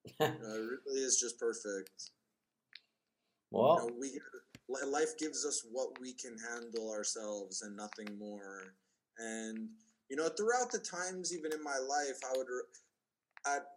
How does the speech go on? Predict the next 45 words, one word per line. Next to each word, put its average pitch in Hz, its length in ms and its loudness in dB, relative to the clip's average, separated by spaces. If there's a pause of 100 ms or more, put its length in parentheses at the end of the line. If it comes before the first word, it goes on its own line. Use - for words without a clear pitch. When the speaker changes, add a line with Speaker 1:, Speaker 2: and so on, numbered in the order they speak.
(200)
Speaker 2:
times 165 280 2
when 160 100 -2
I 147 80 2
was 131 200 0
younger, 139 720 -2
I 120 180 -2
would 123 280 -4 (160)
look 139 460 0 (280)
and 120 540 -6 (540)
say 160 640 6
that, 123 220 0 (100)
"Oh, 143 360 2
look 151 160 0
at 147 60 0
all 139 160 2
these 131 200 -2
people 127 440 -2
who 123 140 0
screwed 131 380 2
me 120 220 -4
over 127 420 0
and 113 200 -2
this, 123 280 2
that, 117 300 0
and 113 120 -4
the 113 60 -4
other." 123 540 0 (480)
But 147 120 2
what 190 180 2
it 175 120 -2
is, 214 340 4
is 147 300 -2
you, 175 140 -8 (200)
we 202 180 0
all 180 320 2
keep 180 200 -6
ourselves 143 720 0
on 123 120 -8
a 117 40 -6
certain 127 480 0
level, 123 420 0
a 107 40 -2
certain 123 440 0
vibration, 113 840 0
and 101 200 -10